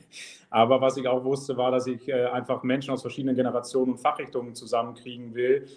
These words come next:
die sich einfach Probleme, Herausforderungen der heutigen Zeit stellen unter diesen ganzen Begriffen Automatisierung, Digitalisierung. Wie sieht da eigentlich unsere zukünftige Arbeitswelt aus? Äh, und hab mir gedacht, äh, es wär doch schön, wenn man so eine Orte hätte, wo diese Leute zusammenkommen können,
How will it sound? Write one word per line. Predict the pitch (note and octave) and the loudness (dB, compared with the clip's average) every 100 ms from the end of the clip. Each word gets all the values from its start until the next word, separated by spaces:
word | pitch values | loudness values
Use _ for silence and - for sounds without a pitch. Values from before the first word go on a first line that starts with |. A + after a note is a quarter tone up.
| - | -10
die | A#2+ | -4
sich | B2+ C3 | 0 2
einfach | B2+ C3 B2+ - | 4 4 4 2
Probleme, | B2 A2 B2+ B2+ | 0 8 10 10
Herausforderungen | B2 B2+ C3+ C3 B2+ A#2+ B2 B2 A#2+ | 8 6 6 6 6 8 6 6 6
der | A#2+ | 6
heutigen | B2 B2 B2 A#2 | 6 4 0 0
Zeit | B2 B2+ - | 2 2 2
stellen | B2+ B2 B2 B2 | 6 6 6 2
unter | A#2 | -2
diesen | A#2 A#2+ | -2 -4
ganzen | A#2+ B2+ | -6 -6
Begriffen | B2 C3 B2+ B2+ | -8 -6 -4 -4
Automatisierung, | B2 B2 A#2+ A#2+ A#2 C3 B2 A#2+ | -4 -4 -6 -6 -4 -2 -2 -4
Digitalisierung. | B2+ C3 B2+ B2 A#2 A2+ B2 A#2 A2+ | -8 -6 0 0 0 -8 -8 -8 -10
Wie | |
sieht | A2+ B2+ | -10 2
da | B2 | 2
eigentlich | A#2 A#2+ A#2+ | 2 -2 -10
unsere | A#2 A2+ | -12 -14
zukünftige | - B2+ A#2 - - | -16 -12 -12 -10 -2
Arbeitswelt | C#3+ C#3 B2+ B2+ B2+ B2 B2+ | 4 6 4 2 0 2 2
aus? | A#2+ A#2+ - - - - _ _ | 2 2 -2 -10 -20 -20 _ _
Äh, | B2+ A#2+ | 2 2
und | A#2+ | 4
hab | A#2 | 4
mir | B2 A#2+ | 4 4
gedacht, | B2 A#2+ - A#2+ | 6 6 6 4
äh, | A#2 | 4
es | A2+ | 4
wär | B2+ | 4
doch | A#2+ | 4
schön, | - B2+ B2+ | 6 6 6
wenn | A#2 | 4
man | A#2+ | 2
so | A#2 | 0
eine | A#2+ | 2
Orte | B2 B2 A#2 | 4 4 4
hätte, | C#3+ D#3 | 2 2
wo | B2+ | 0
diese | B2 A#2+ A#2+ | 0 2 4
Leute | A#2+ - | 4 4
zusammenkommen | - A2+ D3 D3 C#3 C#3+ C3+ C3 | -4 2 4 4 2 2 2 0
können, | C3+ B2+ B2+ | 2 2 4